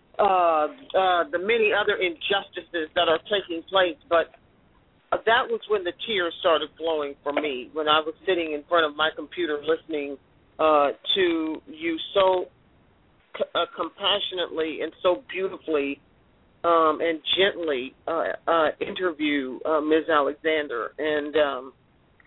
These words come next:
uh, that was, that was when, uh, I lost it. I was just so honored by Ms. Alexander's elegance and her calm and, and her compassion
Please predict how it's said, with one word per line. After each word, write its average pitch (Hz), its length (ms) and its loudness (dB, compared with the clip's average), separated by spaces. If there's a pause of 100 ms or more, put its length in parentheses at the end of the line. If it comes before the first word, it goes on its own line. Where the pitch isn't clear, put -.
(460)
uh, 156 300 -2 (100)
that 196 240 2
was, 175 240 -4 (180)
that 196 200 0
was 180 140 -4 (100)
when, 160 360 -2
uh, 147 220 -2
I 156 160 2
lost 156 420 -4
it. 127 220 -6
I 185 300 4 (120)
was 170 160 -6 (160)
just 165 260 -2 (340)
so 180 260 2
honored 165 480 0 (640)
by 170 580 4
Ms. 175 240 -4
Alexander's 175 880 0 (100)
elegance 170 580 2 (220)
and 165 260 -2
her 160 200 0 (100)
calm 185 600 2 (640)
and, 170 420 -2
and 185 220 0
her 190 200 -4
compassion 190 760 0